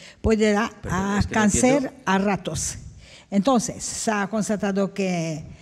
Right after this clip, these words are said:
Speaker 1: eh, no afecta el cuerpo humano, que no da ningún tipo de cáncer, entonces se ha metido otra vez para, para, eh, ser usados.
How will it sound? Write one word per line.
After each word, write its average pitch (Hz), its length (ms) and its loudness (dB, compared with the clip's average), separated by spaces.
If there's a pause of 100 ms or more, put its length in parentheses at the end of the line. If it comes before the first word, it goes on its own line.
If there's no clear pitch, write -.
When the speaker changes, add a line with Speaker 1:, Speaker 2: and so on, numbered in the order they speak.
(280)
Speaker 1:
eh, 175 440 -6
no 214 280 6
afecta 196 540 0
el 185 200 0
cuerpo 175 280 -4
humano, 233 360 0
que 202 80 -4
no 180 140 -2
da 170 140 -2
ningún 175 280 0
tipo 165 240 -6
de 170 100 -6
cáncer, 254 400 -2 (220)
entonces 196 400 -2
se 233 80 -4
ha 208 40 0
metido 185 300 -6
otra 175 160 -8
vez 165 160 -8
para, 170 320 -8 (380)
para, 170 380 -6 (520)
eh, 165 200 -4
ser 180 300 -2
usados. 175 640 -4